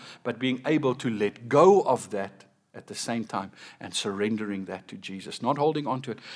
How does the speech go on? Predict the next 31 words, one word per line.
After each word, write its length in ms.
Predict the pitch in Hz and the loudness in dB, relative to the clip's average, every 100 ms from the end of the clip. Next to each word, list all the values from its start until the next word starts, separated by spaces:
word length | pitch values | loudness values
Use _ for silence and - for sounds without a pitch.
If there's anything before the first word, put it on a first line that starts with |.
| - | -2
not 160 | 156 170 | 0 2
cherishing 540 | 180 175 165 - 160 | 4 4 4 2 2
your 160 | 147 139 | 2 2
uniqueness, 580 | 131 123 120 - 120 135 | 2 0 -2 -4 -6 -2
not 220 | 165 160 156 | -2 0 2
idolizing 600 | 160 165 156 147 127 131 | 4 4 4 4 2 2
your 120 | 123 | 2
uniqueness, 580 | 117 113 113 113 110 - - - - | 0 0 -2 -4 -8 -8 -12 -16 -8
but 160 | - - | -6 -2
surrendering 760 | - 135 117 123 117 117 107 101 | 0 0 0 0 0 -2 -2 -6
it, 220 | 98 127 | -10 -2
giving 360 | 170 156 135 | 0 2 2
it, 200 | 113 - - - - - - | 0 -4 -18 -20 -20 -20 -6
saying, 360 | - 165 156 147 | 6 8 8 8
"Lord 200 | 156 143 | 6 6
Jesus, 420 | - 151 139 131 | 2 2 2 4
shape 480 | - - 151 135 - | 4 6 4 2 -2
me 140 | 127 | -2
to 160 | 123 127 | -2 -8
fit 380 | - 147 139 - - - - _ | -2 -2 -2 -12 -20 -20 -20 _
into 320 | 120 120 - 110 | -8 -6 -2 -2
this 280 | 110 107 | 0 -2
wall, 460 | 110 107 110 110 107 - - | -4 0 2 2 0 -8 -6
into 260 | 123 - | -4 -2
the 100 | 120 | -4
picture 560 | - 143 170 - 127 - - - | -2 -2 -2 0 0 0 -6 -6
that 160 | 117 107 | -4 -4
you 320 | 107 143 139 | -2 2 4
have 240 | 117 107 120 | 4 0 0
in 100 | 107 | 0
mind." 460 | 98 98 95 - | -2 -4 -6 -16